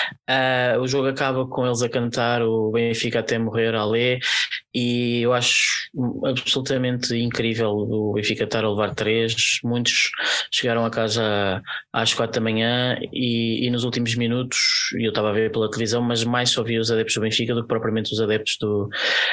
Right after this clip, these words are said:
ah, do Braga, e, hum, o meu bem-aja a eles. E, e, e, opa, lá está, eu, eu, havendo esta telenovela do Enzo,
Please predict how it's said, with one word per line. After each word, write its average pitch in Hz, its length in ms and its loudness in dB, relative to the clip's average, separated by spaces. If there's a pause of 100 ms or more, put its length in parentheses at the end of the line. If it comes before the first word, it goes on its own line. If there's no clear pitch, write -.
(180)
ah, 110 220 0
do 107 180 -2
Braga, 120 680 2
e, 104 480 0
hum, 95 480 -2 (400)
o 117 60 -2
meu 117 160 0
bem-aja 110 640 2
a 120 40 0
eles. 120 400 0
E, 120 60 0
e, 117 580 0
e, 127 60 0
opa, 135 260 -2
lá 156 120 2
está, 147 240 0 (320)
eu, 131 340 0
eu, 143 300 0
havendo 151 320 2
esta 151 160 0
telenovela 123 640 0
do 113 180 -2
Enzo, 117 320 0